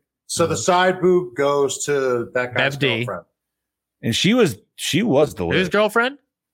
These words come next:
Speaker 3: The main guy.
Speaker 1: The main guy's girl.
Speaker 3: The girl who was always doing yoga, uh, like, uh, yoga and
Speaker 1: Meditating.
Speaker 3: shit and meditating.
Speaker 1: Meditating.
Speaker 3: She was quite delish, dude. And she actually was, like, a pretty smart character,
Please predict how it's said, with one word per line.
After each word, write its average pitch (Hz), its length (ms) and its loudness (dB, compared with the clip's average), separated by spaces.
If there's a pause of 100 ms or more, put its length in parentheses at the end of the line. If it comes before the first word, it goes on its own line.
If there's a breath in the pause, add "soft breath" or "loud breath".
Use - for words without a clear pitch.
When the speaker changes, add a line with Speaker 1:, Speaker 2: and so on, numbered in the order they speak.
(580)
Speaker 3:
The 165 140 4
main 185 240 4
guy. 90 400 -2 (160)
Speaker 1:
The 139 60 -4
main 147 260 -4
guy's 113 260 -4
girl. 104 300 -6 (320)
Speaker 3:
The 160 100 2
girl 170 280 2
who 175 80 6
was 165 140 4
always 165 280 4
doing 156 200 2
yoga, 147 380 2
uh, 113 320 2
like, 110 180 0 (580)
uh, - 40 -2
yoga 104 220 -2
and - 60 -2
Speaker 1:
Meditating. 120 600 0
Speaker 3:
shit 131 260 0
and 107 140 -2
meditating. 117 600 -2 (1500)
Speaker 1:
Meditating. 117 380 -6
Speaker 3:
She 208 220 0
was 208 220 4
quite 160 280 2
delish, 120 360 0
dude. 98 200 -2
And 123 140 0
she 151 160 0
actually 147 300 0
was, 123 160 0
like, 110 260 0 (1040)
a 143 80 -4
pretty 165 340 0
smart 135 440 -2
character, 107 640 -4